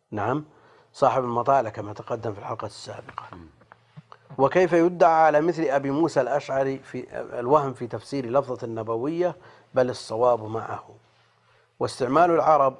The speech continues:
الهرج بمعنى القتل لا يمنع كونها لغة الحبشة، وإن ورد استعمالها في الاختلاط والاختلاف كحديث معقل بن يسار:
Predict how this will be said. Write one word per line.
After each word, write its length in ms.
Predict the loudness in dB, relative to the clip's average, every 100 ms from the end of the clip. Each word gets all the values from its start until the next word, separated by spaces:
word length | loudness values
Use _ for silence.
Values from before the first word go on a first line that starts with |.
| -4
الهرج 420 | 0 2 0 -4
بمعنى 320 | -8 -6 -4
القتل 540 | -4 0 0 0 -8 -12 _ _ _ _
لا 240 | 0 4 4
يمنع 420 | 4 0 -2 -4
كونها 500 | 0 0 0 -2 -2
لغة 280 | 0 0 -2 -4 -18
الحبشة، 600 | -12 -2 0 0 -4 -8 -10 _ _ _ _ -4
وإن 380 | -2 -2 -6 2
ورد 280 | 4 4 2
استعمالها 600 | -6 -10 -2 0 2 -2
في 100 | -4
الاختلاط 560 | -8 -4 0 2 2 0
والاختلاف 800 | -4 -4 -6 -2 2 2 0 -14 _ _ _
كحديث 440 | -8 -4 -4 -6 -8
معقل 580 | -6 -6 -6 -6 -6 -8
بن 140 | -8
يسار: 560 | -8 -4 0 2 0